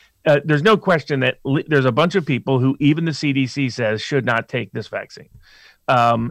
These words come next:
and yet people are being forced to take it against their will and against their own doctor's instructions at times. And that's part of the problem is there's been such a rush to force this on people. They're not following the most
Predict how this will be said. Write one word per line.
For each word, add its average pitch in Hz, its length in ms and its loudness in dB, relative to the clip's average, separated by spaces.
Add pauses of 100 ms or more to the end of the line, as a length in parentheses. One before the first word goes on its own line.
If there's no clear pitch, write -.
and 131 340 0
yet 139 340 0 (100)
people 139 300 -2
are 123 100 2
being 123 260 0
forced 135 360 -2
to 127 60 -8
take 151 300 -4
it - 160 -6 (100)
against 123 360 -4
their 117 140 -4
will 123 440 0
and 131 80 -2
against 123 300 -4
their 127 160 0
own 135 120 0
doctor's 131 380 -4
instructions 123 560 -6
at - 100 -12
times. - 380 -12 (380)
And 120 160 -2
that's 139 160 0
part 135 260 2
of 120 40 -2
the 107 60 -4
problem 123 440 0
is 110 240 -6 (260)
there's 131 160 0
been 127 180 0
such 147 300 -4
a 135 60 0
rush 123 420 -2
to 123 100 -6
force 151 340 -2
this 123 220 -6
on 117 200 -4
people. 120 360 -8
They're 117 140 -6
not 123 260 -4
following 123 440 -2
the 113 80 -6
most 113 280 -8